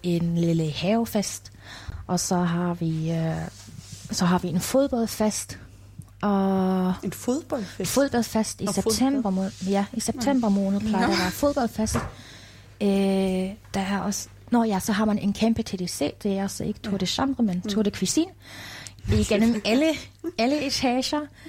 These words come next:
Speaker 1: Og de fleste gange ved jeg efter det tredje, den tredje etage ikke længere, hvilken etage jeg har været på næst. Jeg kan bare huske,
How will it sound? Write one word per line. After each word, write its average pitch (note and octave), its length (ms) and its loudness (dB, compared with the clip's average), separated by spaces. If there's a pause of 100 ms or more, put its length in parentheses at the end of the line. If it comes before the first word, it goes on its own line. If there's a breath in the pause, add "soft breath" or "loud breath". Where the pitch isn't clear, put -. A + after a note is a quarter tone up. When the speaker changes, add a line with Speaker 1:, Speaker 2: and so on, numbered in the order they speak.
(260 loud breath)
Speaker 1:
Og G#3+ 340 2
de G#3 60 -4
fleste C4+ 340 -2
gange A3 300 2
ved G3+ 80 2
jeg G#3+ 220 0
efter G#3 160 -4
det F#3+ 120 -4
tredje, G3 600 0
den F#3+ 240 -4
tredje G#3+ 320 -2
etage G3 420 -4
ikke F#3+ 180 -2
længere, F#3 320 2
hvilken G3 400 0 (100)
etage F#3+ 400 -4
jeg F3+ 120 0
har F3+ 100 -2
været F#3 320 0
på E3+ 300 -2 (100)
næst. G#3 220 4 (300)
Jeg F#3+ 120 0
kan G3 140 2
bare F#3 160 0
huske, G#3 320 0